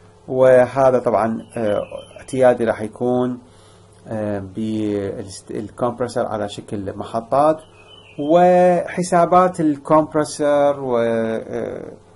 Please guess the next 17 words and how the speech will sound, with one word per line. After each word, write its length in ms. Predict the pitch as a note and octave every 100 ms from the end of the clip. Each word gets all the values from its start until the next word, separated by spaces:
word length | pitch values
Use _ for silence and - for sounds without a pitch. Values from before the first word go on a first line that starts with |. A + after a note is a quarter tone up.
| _ -
وتصاميمها. 960 | - E3 D3 C#3 C#3+ C#3 C3+ C#3 C#3 C3+ - _
هذا 260 | - E3 D#3+
كان 320 | D#3 D#3+ D#3
في 200 | D3 C#3
فصل 580 | C#3 E3 E3+ D#3+ D#3+ D3+ -
الخامس 880 | C3+ - D#3+ F3 F#3+ C#3+ - - _ _ _ _ _ _ -
من 320 | B2 B2+ A#2+
كتاب 400 | - A#2+ C#3 A#2
عمليات 500 | A2 A#2+ A#2+ A#2+ -
الإنتاج، 600 | A#2 A#2 D3+ E3+ F3+ -
وإحنا 640 | C3+ A#2+ - - D#3 D#3
بضيق 460 | C#3+ C3+ C#3+ C#3 C3+
الوقت 500 | C3 C3+ C3+ C3+ -
ما 200 | A#2+ D3+
دخلنا 580 | C#3+ C#3 C#3 C3 C3 B2+
في 140 | A#2
تفاصيل 800 | A2+ G#2+ G#2+ A2 - A#2+ A#2 A2+